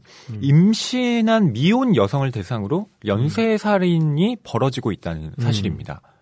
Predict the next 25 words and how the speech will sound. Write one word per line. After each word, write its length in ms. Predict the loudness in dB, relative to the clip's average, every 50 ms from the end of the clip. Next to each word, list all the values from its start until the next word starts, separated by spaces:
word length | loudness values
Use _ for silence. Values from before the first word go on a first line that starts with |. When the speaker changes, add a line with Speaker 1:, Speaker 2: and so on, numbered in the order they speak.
| _ -8
Speaker 2:
네, 220 | -6 -6 -6 -8 -12 -20 -20 -20 -12 _
이게 540 | -4 0 4 6 6 6 6 6 4 2 -2 -6
지금 280 | -6 -4 -4 -4 -4 -4
이 560 | -2 -2 0 0 0 0 0 -2 -2 -2 -4 -6
소설의 420 | -8 -8 -6 -4 -2 -2 -2 -2 -4 -6
가장 340 | -12 -10 -4 0 0 0
중요한 500 | 0 0 -4 -4 -2 -2 -2 -2 -4 -6 -8 _ _ _ _ _ _ _ _ _ _ _ _ _
사건의 360 | -12 -10 -8 -4 -4 -4 -4 -4
축인데요. 560 | -6 -6 -2 0 0 0 0 -2 -8 -10 -8 -8
Speaker 1:
네네. 400 | -6 -6 -6 -6 -8 -10 -12 -10
Speaker 2:
네. 220 | -8 -8 -8 -10 -12 -14 -14 -14 -12 -12 -14 -14 -16 -16 -18 -20 -6 -2
음, 340 | 0 2 2 2 2 0 0 0
임신부를 1200 | 2 4 4 4 2 0 0 -2 -2 0 0 0 0 0 2 2 2 2 4 4 4 2 0 -2 -6 _ _ _ _ _
대상으로 520 | -6 -4 -4 -2 -2 -2 -2 -2 -2 -2
한 100 | -4 -4
살인. 320 | -4 -4 -4 -2 -2 -2 -4 -6 -14 -20 -20 _ -10
예, 480 | -8 -6 -6 -4 -6 -6 -8 -10 -12 -14 -12 _
뭐 120 | -4 -2
이게 260 | 2 4 4 4 4 2 -2 -8 -18 -20 _ _ _
저희가 240 | -2 0 2 4 2
이슈를 720 | 2 2 -2 0 2 4 4 4 4 4 4 6 4 4
담은 580 | 4 2 -2 0 0 2 2 2 2 0 -2 -4
책에서도 540 | -4 -4 -2 0 0 0 0 0 0 -2 -2
소개를 340 | -4 -2 -2 0 0 0
했지만 720 | 0 -2 -4 -4 -4 0 0 2 2 0 -2 -4 -8 -12